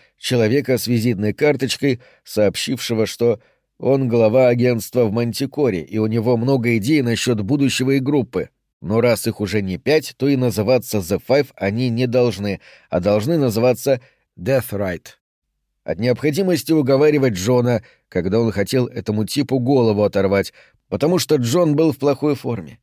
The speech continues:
и она бы никогда этого о нём не сказала. Но у него был больной и напряжённый вид мальчишки,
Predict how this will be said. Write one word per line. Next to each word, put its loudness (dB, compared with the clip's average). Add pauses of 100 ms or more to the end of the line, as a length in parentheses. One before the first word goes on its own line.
(160)
и -2
она 2
бы 2
никогда 2
этого 2
о 2
нём 0
не 0
сказала. -2 (320)
Но -2
у 2
него 2
был 2
больной 2
и 2
напряжённый 0
вид 0
мальчишки, -2